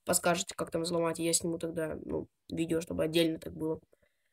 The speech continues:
Может, тоже сам найду какую-нибудь программку. Но в данный момент я искал вот для этого Shadow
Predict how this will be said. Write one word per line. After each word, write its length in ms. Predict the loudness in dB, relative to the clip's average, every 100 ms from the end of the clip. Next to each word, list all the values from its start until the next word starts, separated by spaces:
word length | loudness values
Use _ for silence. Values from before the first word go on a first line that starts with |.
| _ _ _ -20 -20 -20 _ -6 8
Может, 260 | 10 10
тоже 180 | 6 4
сам 280 | 4 6 6
найду 320 | 6 4 2
какую-нибудь 380 | 0 0 -2 0
программку. 460 | -2 0 2 2 4
Но 220 | 6 6 6
в 100 | 6
данный 280 | 6 8
момент 380 | 6 6 6 4
я 220 | 4 2 2
искал 400 | 2 4 6 6
вот 100 | 4
для 140 | 4
этого 200 | 4 4 0
Shadow 260 | 0 0